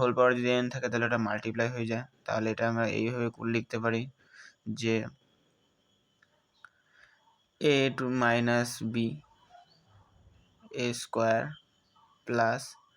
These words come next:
এ বি প্লাস বি স্কয়ার into, into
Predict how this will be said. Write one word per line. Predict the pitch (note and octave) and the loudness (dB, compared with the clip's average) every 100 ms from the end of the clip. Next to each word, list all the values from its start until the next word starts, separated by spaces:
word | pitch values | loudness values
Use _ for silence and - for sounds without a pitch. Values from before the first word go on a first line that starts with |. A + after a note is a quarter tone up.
| _ _ _ _ _ _ - A#2+ | _ _ _ _ _ _ -2 0
এ | A#2 A2+ | 2 2
বি | A#2 C3 D3+ - _ _ _ _ _ _ | 0 -2 -6 -16 _ _ _ _ _ _
প্লাস | A#2+ A#2+ B2+ - - - A2+ | -6 -4 -4 -10 -16 -12 -6
বি | A2 A#2+ - | -6 -6 -8
স্কয়ার | - - - - _ _ _ _ - _ - - _ - _ _ - _ _ C3 | -10 -8 -10 -16 _ _ _ _ -20 _ -20 -20 _ -20 _ _ -20 _ _ -2
into, | C3 C3+ C3+ C3 D3 - _ _ _ _ _ _ _ _ _ - _ _ - - _ _ _ _ _ _ _ _ _ _ _ - - C3 | 0 0 -2 -4 -6 -14 _ _ _ _ _ _ _ _ _ -20 _ _ -18 -18 _ _ _ _ _ _ _ _ _ _ _ -14 -6 -2
into | C#3 C3+ C3 | -2 -2 -6